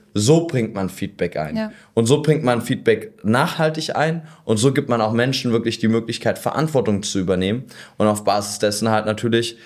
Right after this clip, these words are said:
Speaker 1: dem Teamleiter oder dem Geschäftsführer die Möglichkeit, sich auch mal zurückzulehnen, Verantwortung abzugeben, bisschen mehr Urlaub zu machen, zufriedenere Kunden zu haben, ohne dass man selber da,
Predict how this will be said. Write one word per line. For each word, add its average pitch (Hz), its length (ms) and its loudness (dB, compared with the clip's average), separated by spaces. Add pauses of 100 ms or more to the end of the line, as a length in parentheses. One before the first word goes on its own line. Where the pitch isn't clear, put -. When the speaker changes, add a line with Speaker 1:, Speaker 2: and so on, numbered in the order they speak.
(220)
Speaker 1:
dem 101 200 2
Teamleiter 127 560 2
oder 107 160 2
dem 98 140 -2
Geschäftsführer 104 560 -2
die 107 100 2
Möglichkeit, 110 640 0 (200)
sich 107 220 -4
auch 104 80 2
mal 104 160 0
zurückzulehnen, 117 880 -2 (320)
Verantwortung 113 640 0
abzugeben, 104 760 -2 (380)
bisschen 110 300 0
mehr 104 180 2
Urlaub 107 320 0
zu - 160 -4
machen, 139 480 -2 (500)
zufriedenere 120 720 0
Kunden 117 320 0
zu 135 180 -2
haben, 139 260 0
ohne 120 220 0
dass 107 160 -2
man 113 140 2
selber 110 280 2
da, 98 220 -2